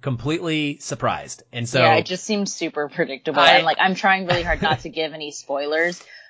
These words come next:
Speaker 2: but part of me was just like, there's, like, a recognition factor that you'd think would have happened,
Speaker 1: Right.
Speaker 2: and it didn't. And
Speaker 1: Well, it makes
Speaker 2: so
Speaker 1: sense after the fact, of course, but <laughs> at least to me.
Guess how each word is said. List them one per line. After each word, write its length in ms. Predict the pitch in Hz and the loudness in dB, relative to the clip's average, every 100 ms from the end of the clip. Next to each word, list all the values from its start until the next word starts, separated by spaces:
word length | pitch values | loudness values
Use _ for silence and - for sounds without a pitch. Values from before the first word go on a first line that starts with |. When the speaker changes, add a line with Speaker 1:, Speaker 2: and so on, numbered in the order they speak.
| _ | _
Speaker 2:
but 200 | 175 - | 2 4
part 180 | 196 180 | 2 2
of 80 | 175 | 2
me 160 | 170 | -4
was 180 | 165 156 | -10 -8
just 220 | 165 - | -10 -4
like, 220 | 160 151 _ _ _ _ _ _ _ _ _ _ | -4 -4 _ _ _ _ _ _ _ _ _ _
there's, 260 | 196 190 185 | -4 -4 -2
like, 120 | 175 | -4
a 100 | 175 | -2
recognition 760 | 185 190 214 175 180 180 208 202 | 0 0 -2 -6 -8 -6 -8 0
factor 460 | 208 208 220 208 | 2 2 -2 -2
that 240 | 185 160 185 | 2 2 0
you'd 240 | 180 - | -14 -6
think 300 | 190 196 180 | -6 -6 -4
would 180 | 175 180 | -2 0
have 160 | 160 | 0
happened, 640 | - 151 160 202 208 226 147 | 0 0 0 -2 -6 -6 -2
Speaker 1:
Right. 200 | 127 95 | 0 -2
Speaker 2:
and 320 | 156 151 156 - | -6 -8 -12 -12
it 200 | 165 - | -12 -6
didn't. 440 | 160 185 254 - - | -6 -4 -6 -8 -10
And 160 | 165 185 | -2 0
Speaker 1:
Well, 100 | 220 | 4
it 20 | |
makes 200 | 240 160 | 6 6
Speaker 2:
so 60 | 156 | 4
Speaker 1:
sense 200 | 226 220 | 6 6
after 200 | 180 147 | 4 2
the 60 | |
fact, 460 | 123 160 82 - - | 0 0 0 -6 -18
of 120 | - | -10
course, 460 | 127 92 98 - - - | -8 -8 -10 -14 -14 -4
but 320 | 160 175 156 - - - - | 10 10 10 2 -2 -6 2
<laughs> 0 | |
at 340 | 247 - 226 160 | 2 4 2 4
least 220 | 160 151 | 0 0
to 40 | 143 | 0
me. 320 | 143 107 | 2 0